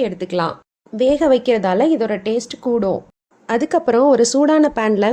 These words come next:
கொஞ்சம் நல்லெண்ணெய், கொஞ்சம் கடுகு, ஒரு கப் வெங்காயம், ரெண்டு பச்சை மிளகாய், ரெண்டு பல் பூண்டு, கொஞ்சம் உப்பு சேர்த்து கொஞ்சம் வதக்கிடுங்க.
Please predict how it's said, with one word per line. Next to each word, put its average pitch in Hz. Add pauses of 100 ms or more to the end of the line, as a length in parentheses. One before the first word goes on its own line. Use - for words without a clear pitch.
(120)
கொஞ்சம் 285
நல்லெண்ணெய், 214
கொஞ்சம் 262
கடுகு, 208 (160)
ஒரு 240
கப் 294
வெங்காயம், 214 (140)
ரெண்டு 247
பச்சை 220
மிளகாய், 202 (200)
ரெண்டு 254
பல் 226
பூண்டு, 214 (380)
கொஞ்சம் 277
உப்பு 254 (100)
சேர்த்து 208 (200)
கொஞ்சம் 226
வதக்கிடுங்க. 185